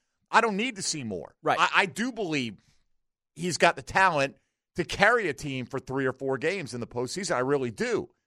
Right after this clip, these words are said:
Speaker 1: Whether we've seen it a hundred percent, sometimes you gotta have some faith and, and believe
Speaker 2: Absolutely.
Speaker 1: something can happen. And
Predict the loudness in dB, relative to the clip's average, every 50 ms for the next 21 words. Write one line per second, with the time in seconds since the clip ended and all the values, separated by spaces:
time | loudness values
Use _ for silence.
0 | _ _ _ 0 4 4 6 6 4 0 -2 -4 -6 -6 -6 -4 -2 -2 -2 0
1 | -2 -2 -4 -2 -2 -2 -2 -4 -8 -16 _ _ _ _ -10 -6 -2 0 -2 -2
2 | -2 -4 -2 -2 -2 -2 -2 -4 -6 -4 -4 -4 -4 -4 -4 -2 -2 -2 0 -2
3 | -4 -6 -6 -10 -10 -4 0 0 2 2 0 -2 -6 -10 -8 -6 -6 -6 -4 -6
4 | -6 -4 -4 -4 -2 0 0 0 0 0 -2 -2 0 0 0 0 0 -2 -2 -2
5 | -2 -2 2 4 4 4 2 2 -2 -6 -4 -2 -4 -6